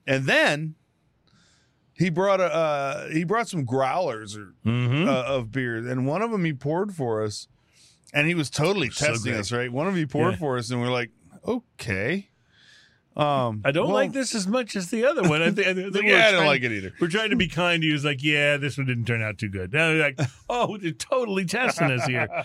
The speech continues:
Speaker 2: to see if we'd blow smoke up his ass," you know? Um, no, but, you know, they've come out with some really exceptional, uh, I've had, I don't think we brought it on the show, but I've had the double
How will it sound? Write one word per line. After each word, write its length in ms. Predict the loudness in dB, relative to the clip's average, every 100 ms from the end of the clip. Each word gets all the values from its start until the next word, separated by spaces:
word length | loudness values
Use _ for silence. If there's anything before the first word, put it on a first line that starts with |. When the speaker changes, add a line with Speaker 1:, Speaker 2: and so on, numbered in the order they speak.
| -6 -2
Speaker 2:
to 80 | -2
see 160 | 0 -2
if 180 | -2 -2
we'd 180 | -2
blow 160 | 0 0
smoke 360 | 0 -2 -2 -2
up 120 | -2
his 120 | -2
ass," 320 | -4 -4 -2
you 120 | 0
know? 200 | 0 -2 -4 -16 -18 -16 -4 0
Um, 580 | 2 0 -2 -2 -4 -2
no, 200 | -2 0
but, 260 | 2 2 2
you 80 | 0
know, 160 | 0 -4 -16 _
they've 360 | 0 2 2 -2
come 200 | -2 2
out 180 | 2 0
with 160 | -2
some 320 | 0 -2 0 0
really 320 | 0 -2 -2
exceptional, 640 | -4 -2 -2 -2 -4 -4 -2
uh, 240 | 0 0 -4 -12 -20 -4
I've 160 | -2 0
had, 180 | -2 0
I 60 |
don't 180 | 0 -2
think 100 | -4
we 80 | -2
brought 240 | 0 0
it 40 | 2
on 80 | 0
the 80 |
show, 240 | -2 0 0
but 140 | 0
I've 160 | -2 -4
had 400 | -2 0 0 -2
the 320 | -2 -2 -4 _ -20 _ -6 -2 -2 0
double 520 | 2 2 2 -2 -4